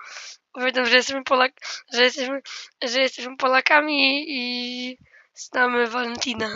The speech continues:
<laughs> Fajnie by było. Yy, nieważne. Yy, to tłumacz już tutaj. Włączamy. Tłuma-, włączamy Google!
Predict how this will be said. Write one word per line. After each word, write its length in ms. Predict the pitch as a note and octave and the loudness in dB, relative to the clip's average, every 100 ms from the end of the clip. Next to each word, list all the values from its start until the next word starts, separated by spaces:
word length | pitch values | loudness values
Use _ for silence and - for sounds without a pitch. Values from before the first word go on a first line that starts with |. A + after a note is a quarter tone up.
| A#3+ - - - - - - - | 4 6 6 4 -8 -10 -18 -18
<laughs> 920 | - - _ _ _ _ _ _ _ E4+ | -20 -20 _ _ _ _ _ _ _ -6
Fajnie 300 | D4 G#3+ G3 | -6 -4 -8
by 120 | A#3 | -8
było. 320 | C4 - - _ - | -6 -8 -8 _ -4
Yy, 460 | C#4+ B3+ C4+ C#4 D4 - - - | 0 2 2 0 -4 -10 -18 -2
nieważne. 400 | - C4 D4 - _ _ _ - | 2 2 -2 -12 _ _ _ -8
Yy, 300 | C4 C#4 C#4 C#4+ _ _ | -2 -2 -2 -8 _ _
to 260 | - C#4 C#4 - - - | -4 0 0 -4 -20 -8
tłumacz 480 | - D4 B3+ A#3+ - | 2 4 4 2 -2
już 160 | A#3 | -8
tutaj. 320 | - C4+ C4 C4+ _ _ _ _ _ _ _ _ _ | -4 -2 -2 -6 _ _ _ _ _ _ _ _ _
Włączamy. 520 | D4 C4 D4 B3 A#3+ B3+ _ _ - _ _ _ _ _ - | -8 -2 -2 0 -4 -6 _ _ -20 _ _ _ _ _ -4
Tłuma-, 260 | D4+ C#4+ - - - - - - - - - - - - - - - - - - - | 0 0 0 -6 -10 -12 -12 -12 -10 -10 -10 -10 -12 -12 -10 -6 -6 -6 -4 -6 4
włączamy 520 | - C4 C#4 C#4+ C#4 | 8 8 6 0 0
Google! 540 | C4+ C#4+ C#4+ D#4+ D4+ | 0 2 4 4 4